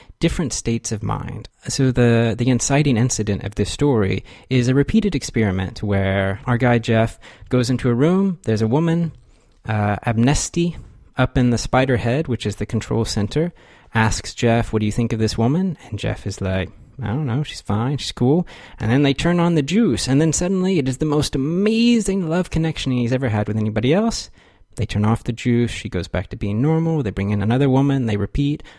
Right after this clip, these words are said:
on and on. They are controlling humans as though they are fun little puppets to see what happens when they poke them. Uh, and the story is, is hilarious and horrifying, but then takes a turn into a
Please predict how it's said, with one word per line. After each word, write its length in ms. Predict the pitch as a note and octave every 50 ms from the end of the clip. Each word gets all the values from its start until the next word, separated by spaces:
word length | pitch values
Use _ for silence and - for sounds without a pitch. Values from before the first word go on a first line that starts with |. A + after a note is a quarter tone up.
| - _
on 220 | - G#2 G#2 A2 A2+
and 100 | A2 A2
on. 280 | G#2 F#2 G2 F#2 F#2 -
They 220 | F#3 F3 E3+ D#3+
are 240 | D3 C#3 C#3 C#3 C3+
controlling 880 | - - C3+ B2+ - - C3+ A#2+ B2 B2 A#2 A#2 A#2 A2+ A2+ A2 G#2+ A2 - - -
humans 580 | - - - B2+ A#2 A2+ A2 A2 G#2+ G#2 G2+ -
as 220 | B2+ A#2 G#2+ G#2
though 220 | G#2+ G2 G2 G2 F#2+
they 180 | F#2+ F#2+ F#2
are 160 | F2+ F#2+ G2
fun 300 | G2 - - G#2+ G#2+ G#2+
little 160 | G#2+ G#2 G#2 -
puppets 580 | - A#2+ A2 - A2+ G#2 F2+ - - - - A#2+ -
to 140 | - A2 G#2
see 180 | - - G#2
what 140 | G2+ G#2 G2+
happens 420 | - A2+ G2+ - - G2 G2 -
when 80 | G#2 G#2
they 80 | G2+ G#2
poke 300 | - - C#3+ C#3 - -
them. 240 | A#2+ A#2+ A#2+ A#2 - - - - - - -
Uh, 380 | A2+ A2 A2 A2 A2 A2+ - -
and 220 | - - C#3+ D#3 D#3
the 40 |
story 680 | D3 - - - G#3 G#3+ G#3 G3+ F#3+ F3 D#3+ D#3+ D3+ - - _ _ _ _ _ _ _ _ _ - _
is, 260 | - D3 C3 - -
is 200 | - C3 A#2+ G#2
hilarious 800 | - - A#2 A#2 A#2 A#2 A2+ A#2+ D3 G3+ A3+ A3 - - - - - - -
and 160 | - B2 A2+
horrifying, 840 | - - F3 G3+ G#3 F3 - - G#2+ G2+ G2 F#2+ F#2 F2+ F#2 G#2 - - - - -
but 120 | - F3+ F3
then 160 | G#3 A#3 A#3
takes 260 | G3 F#3+ F#3+ F#3 - -
a 60 | B2+
turn 600 | - - - D3 D3 C#3 C3 B2+ A#2+ A#2 A2+ - -
into 320 | - B2 A#2 A2+ A#2+ A#2
a 80 | A2+ G#2+